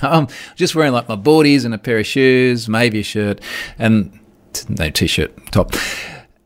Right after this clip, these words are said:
And that's it. I travel light, and I don't take that big chunky key, and I haven't needed to because I could just raise my wrist and ask to be let in. So this is why I didn't have the key to that door. Now, once the Shelley failed and the Shelley was effectively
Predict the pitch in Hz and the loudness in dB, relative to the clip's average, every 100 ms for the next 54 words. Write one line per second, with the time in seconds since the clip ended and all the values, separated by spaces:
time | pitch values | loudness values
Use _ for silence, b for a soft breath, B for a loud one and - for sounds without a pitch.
0 | _ - 131 131 139 - 143 180 - 170 | _ -6 -4 -2 -4 -2 -2 -2 0 0
1 | 160 202 123 110 127 127 143 143 - 123 | 0 0 0 0 -4 -2 -2 -2 -2 -2
2 | - 113 - 107 - 107 95 98 - 214 | 0 -4 -4 -6 -2 -4 -4 -8 -2 0
3 | 120 123 165 - 185 247 175 135 113 113 | 0 -2 -4 -2 2 2 2 0 -2 -2
4 | 131 127 131 135 120 113 120 127 113 104 | -2 -2 -2 -4 0 2 2 2 2 2
5 | - 110 92 87 - 85 80 139 92 - | 2 -2 0 -2 -6 -4 0 0 0 -2
6 | 110 143 - 165 135 123 117 101 95 98 | 0 2 2 0 0 2 2 -2 -6 -2
7 | 113 110 - 92 98 82 98 - 107 92 | 0 0 -2 -2 -2 -4 -10 -4 0 0
8 | 87 - - 73 - 170 147 - - B | -2 -8 -10 -10 -2 2 2 0 -12 B
9 | B B B B B B B B B B | B B B B B B B B B B
10 | B _ _ _ - 123 143 151 113 - | B _ _ _ -6 0 0 0 -4 0
11 | 139 127 110 - - 170 147 104 123 131 | 0 2 -2 -4 0 2 2 2 0 -2
12 | 120 110 127 117 104 104 107 110 - 101 | -4 -2 0 0 0 -2 -4 -4 -4 -2
13 | 101 92 | -2 -4